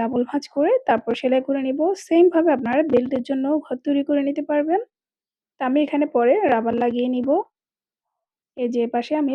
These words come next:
রাবার লাগিয়ে নিব। এখন মুহুরির অংশটি সেলাই করে নেব। এই জন্য মুহুরির কাপড়টিকে মেলে নিচ্ছি। এখানে আমি এক ইঞ্চি পরিমাণ চওড়া দুইটি পেস্টিংয়ের কাপড় নিয়ে নিয়েছি। তো কাপড়গুলোকে এভাবে রেখে তারপর আমি এই যে এভাবে ডাবল ভাঁজ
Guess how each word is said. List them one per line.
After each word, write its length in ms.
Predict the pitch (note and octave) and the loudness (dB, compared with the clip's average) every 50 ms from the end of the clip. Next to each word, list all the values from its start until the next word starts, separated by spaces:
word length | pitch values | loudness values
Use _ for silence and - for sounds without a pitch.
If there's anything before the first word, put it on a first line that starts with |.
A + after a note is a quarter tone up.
| D4 C#4+ | 0 0
রাবার 240 | A3 G#3+ A3+ A3+ | 0 0 -2 -2
লাগিয়ে 300 | A3+ A#3 A3+ A3 A3+ A3+ | -2 -2 -2 -2 -2 -2
নিব। 200 | A3+ A3+ A3+ B3 B3+ C#4 F#4+ C#4+ | -2 -4 -2 0 0 0 0 0
এখন 280 | B3 B3 - - D4 F4 G4 | -4 -4 -2 0 2 4 4
মুহুরির 380 | E4+ D4 C#4 C4+ C4+ C#4 C4+ C4 | 4 4 4 4 4 4 4 2
অংশটি 320 | C4 - - D4+ C#4 D4+ | 0 -2 -4 -4 -4 -2
সেলাই 280 | C#4+ - D4+ D4+ C#4+ C#4+ | -2 0 2 4 4 4
করে 200 | C#4+ D#4 D4+ D4+ | 2 2 2 2
নেব। 180 | D4+ D4+ D4+ E4 E4 G4+ - - _ _ _ _ _ _ _ _ _ _ _ _ _ _ _ _ _ _ _ _ - | 2 2 2 0 0 -2 -2 -6 _ _ _ _ _ _ _ _ _ _ _ _ _ _ _ _ _ _ _ _ -2
এই 160 | C#4+ C4+ C4+ | 0 0 0
জন্য 200 | B3+ C#4+ C#4 C#4 C#4+ E4 G4 | 2 0 0 0 0 2 2
মুহুরির 340 | F4+ C#4 C4 B3+ B3 B3+ | 2 2 2 0 0 0
কাপড়টিকে 560 | B3+ C4+ C4 C4 C4+ C4+ C4+ C#4+ C4+ - C4+ D4 F#4 | 0 -2 0 0 0 -2 -2 -2 -2 0 2 2 4
মেলে 260 | F4 C4 A#3+ A#3 A#3 A#3 | 4 2 2 2 0 0
নিচ্ছি। 360 | B3 B3 B3 - - - - F#4 A4 - _ _ _ _ _ _ _ _ _ _ _ _ _ _ _ _ _ _ _ _ _ _ _ _ _ | -2 -4 -8 -10 -8 -4 -4 -4 -4 -4 _ _ _ _ _ _ _ _ _ _ _ _ _ _ _ _ _ _ _ _ _ _ _ _ _
এখানে 300 | B3+ B3+ C4 - - C#4+ C#4+ | -4 -4 -4 -2 0 0 0
আমি 180 | C4+ B3+ C#4 D#4+ F4+ F4+ | 0 0 0 0 0 0
এক 160 | D4+ C4 B3 - | 0 -2 0 0
ইঞ্চি 220 | C4+ C#4 C#4 - C#4+ | 0 0 0 -2 -4
পরিমাণ 400 | - - C#4 C4+ C4+ C#4+ D4+ E4+ G4 G4 - | -2 0 0 0 0 2 2 2 0 0 0
চওড়া 300 | - C#4+ B3+ B3 A#3+ B3+ B3 | 0 2 4 4 4 4 2
দুইটি 220 | B3 B3 B3+ C#4+ | 0 -2 -4 -4
পেস্টিংয়ের 480 | - C#4 C4 C4 - C4+ C4+ C#4 C#4+ C#4+ | -2 -2 -2 -2 -2 -2 -2 -2 -2 0
কাপড় 300 | - C#4 C#4 - D4+ D4+ | 0 0 2 4 2 2
নিয়ে 180 | C#4+ B3+ A3+ A3 | 2 0 -2 -2
নিয়েছি। 380 | A3 A3 A3 A3 - - D4+ F4+ A4+ A4+ _ _ | -4 -4 -6 -8 -6 -6 -4 -4 -4 -6 _ _
তো 100 | - - - | -16 -14 -8
কাপড়গুলোকে 680 | - - B3 C4 C4 B3 B3+ C#4 C#4 C4+ C#4+ C#4+ D#4 | -4 -4 -2 0 2 0 2 2 0 0 0 0 0
এভাবে 320 | D4+ C#4 B3 - C4+ C#4 C4 | 0 0 -2 -2 0 0 2
রেখে 320 | B3 A#3 A#3+ A#3+ - F#4 A4 G#4+ - | 2 2 2 0 -2 -2 -4 -2 -2
তারপর 280 | - A#3 A#3+ - A3+ A3 | -2 -4 -2 -4 -4 -6
আমি 240 | G#3+ G#3+ A3 B3 E4+ G#4+ G#4 - | -4 -4 -4 -4 -4 -4 -6 -6
এই 140 | C4+ A#3 A#3 | -6 -6 -4
যে 80 | A#3+ G#3+ | -2 -4
এভাবে 260 | G#3+ A#3 A3 A3 A#3+ A#3 | -4 -4 -4 -2 -2 -2
ডাবল 260 | A#3 A3+ B3 C#4 C4 B3 | -2 -2 -2 -2 -4 -4
ভাঁজ 220 | B3 - D4+ - | -4 -6 -8 -8